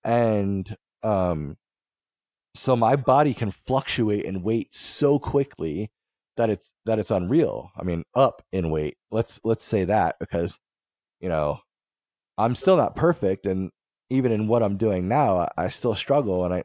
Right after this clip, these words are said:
I just went through this. I just, you know, before April came around, I, I spent a week eating what I wanted to, and I gained eighty-four pounds, you know,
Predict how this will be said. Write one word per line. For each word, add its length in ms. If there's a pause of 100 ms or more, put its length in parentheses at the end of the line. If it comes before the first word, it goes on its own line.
I 120
just 180
went 240
through 200
this. 260
I 80
just, 340 (480)
you 100
know, 360 (100)
before 400
April 560
came 160
around, 260
I, 120 (120)
I 120
spent 260
a 40
week 280
eating 320
what 160
I 60
wanted 380
to, 180
and 80
I 40
gained 280
eighty-four 440
pounds, 540 (1040)
you 120
know, 280